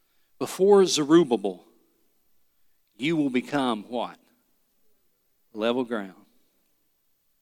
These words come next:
Before Zerubbabel. He's not going to do it, but it's going to happen in front of him. Before Zerubbabel, you will become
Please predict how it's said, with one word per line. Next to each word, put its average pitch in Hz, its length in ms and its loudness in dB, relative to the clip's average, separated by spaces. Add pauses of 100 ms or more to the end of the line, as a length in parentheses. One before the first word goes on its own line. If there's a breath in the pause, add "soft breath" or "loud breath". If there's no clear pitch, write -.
(640)
Before 180 460 0
Zerubbabel. 139 720 -2 (1800)
He's 233 220 6
not 190 220 2
going 143 220 2
to 120 60 -6
do 131 200 4
it, - 120 -2
but 135 140 2
it's 165 140 4
going 165 180 0
to 139 60 -2
happen 143 340 -2
in 120 120 -4
front 147 260 -2
of 120 100 -4
him. 117 160 -6
Before 180 580 2
Zerubbabel, 123 720 -6 (300 loud breath)
you 165 560 -2
will 127 140 -2
become 110 680 -6